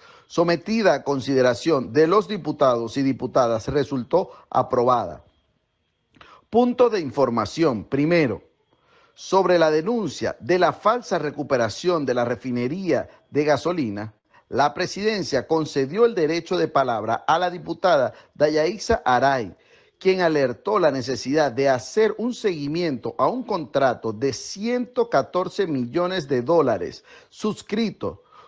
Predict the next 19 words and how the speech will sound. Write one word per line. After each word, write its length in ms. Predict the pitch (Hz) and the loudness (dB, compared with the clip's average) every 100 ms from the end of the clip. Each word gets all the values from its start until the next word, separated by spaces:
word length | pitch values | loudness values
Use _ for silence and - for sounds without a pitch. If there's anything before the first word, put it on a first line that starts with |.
| _ | _
como 320 | 202 214 208 | 0 0 2
parte 460 | 226 262 240 - 123 | 0 0 0 0 -2
de 260 | 117 147 | 0 2
un 220 | 156 233 254 | 4 2 0
acuerdo 640 | - 175 170 127 101 98 | 0 2 2 2 -4 -6
de 260 | 123 175 | -2 -2
cooperación 640 | 175 185 160 147 - 190 196 | 0 -2 2 0 0 -4 -2
estratégico 840 | 165 - 143 - 185 156 160 - | -6 0 0 0 -4 -4 -6 -4
bilateral 720 | 127 180 175 151 147 135 113 - - - | -4 0 0 2 2 2 0 -4 -20 0
entre 480 | 180 175 156 151 - | 0 2 2 2 4
el 200 | 143 127 | 2 2
régimen 480 | 175 226 262 240 170 | 0 0 0 0 0
de 80 | |
Maduro 540 | 135 127 143 143 127 123 - _ | 0 2 2 0 0 -4 -12 _
y 140 | 165 180 | 0 0
el 120 | 170 | 4
presidente 680 | 160 156 156 185 202 220 180 | 2 2 2 2 4 2 2
de 160 | 139 | -2
Irán, 540 | 127 120 135 131 92 | -2 0 2 2 -4